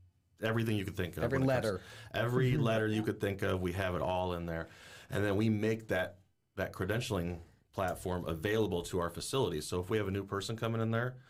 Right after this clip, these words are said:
Speaker 1: we can shoot them a link, and that link has all those credentials on there that
Speaker 2: Mm.
Speaker 1: we decide that they wanna see. So if there's something we don't want them to see, we don't, we can leave it out. But they see whatever we want them to see about that person. So they're basically getting a resume for every person that we send in there,
Speaker 2: Mm.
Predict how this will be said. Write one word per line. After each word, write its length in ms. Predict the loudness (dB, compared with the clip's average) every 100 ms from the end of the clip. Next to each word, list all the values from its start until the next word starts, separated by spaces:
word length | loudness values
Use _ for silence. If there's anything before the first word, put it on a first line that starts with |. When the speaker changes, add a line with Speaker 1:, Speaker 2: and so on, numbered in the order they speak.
| -20 -8
Speaker 1:
we 80 | -2
can 80 | -2
shoot 240 | -2 -2 0
them 120 | 0
a 60 |
link, 420 | 0 0 -2 -8 -12
and 100 | -6 -4
that 160 | -2
link 360 | -2 -2 -4 -12 -20 _
has 300 | -8 -6 -4
all 300 | -2 0 0
those 180 | 0 0
credentials 540 | -2 -4 -2 -2 -6 -6
on 160 | -8 -10
there 240 | -12 -14 -4
that 160 | -2
Speaker 2:
Mm. 20 | 0
Speaker 1:
we 100 | 0
decide 380 | 0 -2 -2 -2
that 120 | -4
they 80 | -4
wanna 200 | -4 -6
see. 300 | -6 -8 -8 -16 -20 _ _ -10
So 120 | -6
if 80 | -4
there's 140 | -4
something 200 | -4 -4
we 80 | -2
don't 140 | -2 -2
want 120 | -2
them 60 | -4
to 60 |
see, 200 | -4 -4
we 100 | -4
don't, 140 | -4 -6
we 80 |
can 120 | -8 -6
leave 140 | -4
it 80 | -2
out. 240 | -4 -6 -16 -20 -20 -8
But 140 | -4 0
they 180 | 0
see 260 | 0 0 0
whatever 680 | 2 0 0 0 2 0 0
we 140 | 0
want 220 | 0 0
them 140 | -2 -2
to 60 |
see 180 | -4 -4
about 280 | -4 -4 -4
that 180 | -6 -4
person. 280 | -6 -6 -6
So 160 | -4
they're 120 | -2
basically 500 | -2 -2 -4 -4 -4
getting 320 | -2 -2 0 -2
a 80 |
resume 500 | 0 0 -2 -4 -4 -4
for 140 | -4
every 180 | -4 -4
person 340 | -4 -6 -6
that 100 | -6
we 80 | -4
send 300 | -4 -4 0
in 140 | 0 0
there, 240 | -2 -2
Speaker 2:
Mm. 240 | -2 -4